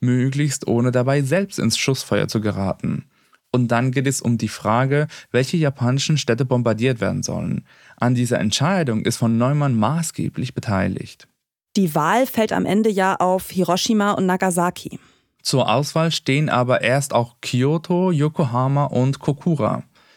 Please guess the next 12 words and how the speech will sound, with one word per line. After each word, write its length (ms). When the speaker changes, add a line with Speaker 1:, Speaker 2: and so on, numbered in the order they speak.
Speaker 1:
Kyoto 440
wird 180
aber 240
zum 160
Beispiel 320
verschont, 680
weil 160
es 160
kulturell 600
besonders 460
bedeutsam 600
ist. 360